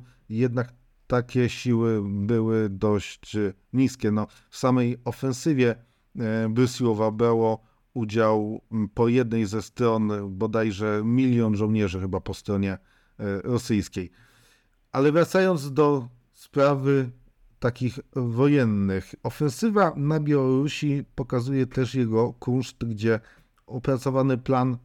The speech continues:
całkowicie spracował. Y, tworzy taką mobilną grupę, mm, kawalerii Gaja, która cały czas ostrzydla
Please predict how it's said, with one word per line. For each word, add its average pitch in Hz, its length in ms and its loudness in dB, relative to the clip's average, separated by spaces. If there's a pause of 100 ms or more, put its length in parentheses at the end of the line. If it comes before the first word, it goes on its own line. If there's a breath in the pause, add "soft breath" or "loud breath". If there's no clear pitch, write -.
(140)
całkowicie 123 720 -2
spracował. 120 760 -2 (440 soft breath)
Y, 113 220 -2
tworzy 123 800 2
taką 113 300 -2
mobilną 123 600 2
grupę, 117 560 0
mm, 110 480 -2
kawalerii 117 840 0
Gaja, 123 360 0
która 113 360 -2
cały 127 240 0
czas 123 260 -4
ostrzydla 131 580 -4